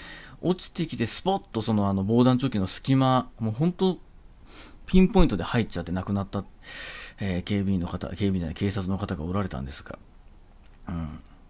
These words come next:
まあ、結構長久手っていうのは、まあ、それ以外にもその友達がいたりとか、えー、まあ、いろいろね、身近なところではあるんですけど、まあ、こういう名前が出てくるとね、えー、中京開催だなと <laughs> 思いますね。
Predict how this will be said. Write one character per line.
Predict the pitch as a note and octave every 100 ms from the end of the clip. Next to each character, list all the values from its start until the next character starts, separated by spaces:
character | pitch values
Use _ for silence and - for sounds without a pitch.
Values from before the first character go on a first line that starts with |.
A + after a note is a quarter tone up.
| - - -
ま | A2
あ、 |
結 | G#2+ C#3
構 | - F2+
長 | F#2 F#2+
久 | -
手 | G2
っ |
て | - G2
い |
う |
の | F#2
は、 | E2+
ま | G#2
あ、 |
そ | B2
れ | B2
以 |
外 | G#2+
に | F2
も | E2
そ | F2
の | E2+
友 | F#2+ F#2+
達 | F2 F#2+
が | F2+
い | F2
た | F#2
り |
と | E2+ D#2
か、 | C#2+ D2+ - - - - -
え | G2+ F#2+
ー、 |
ま | G2+
あ、 | G#2
い |
ろ | A2+ A#2+
い |
ろ | A#2
ね、 | A#2 G#2+
身 | G2+
近 | G2+ A2 G#2+
な | G#2
と | A2
こ | A2
ろ |
で | F#2
は | D#2 E2+
あ |
る | F2
ん | E2
で | C#2+
す | -
け | -
ど、 | - G#2
ま | F#2+
あ、 |
こ | C#3
う | C#3+
い |
う | C#3
名 | C3
前 | B2+
が | B2
出 | A#2+
て | G#2
く | F2+
る |
と | E2 F2+
ね、 | G#2+ G#2
え | F2
ー、 |
中 | - G#2
京 | F#2+ G2+
開 | F#2 G#2
催 | G2 E2+
だ | F#2
な | F#2+ C3
と | F#2+ F2 E3+ F#3
<laughs> | F3 -
思 | A2+ G2+
い |
ま | F#2+ G2+
す | G2
ね。 | G#2+ A2+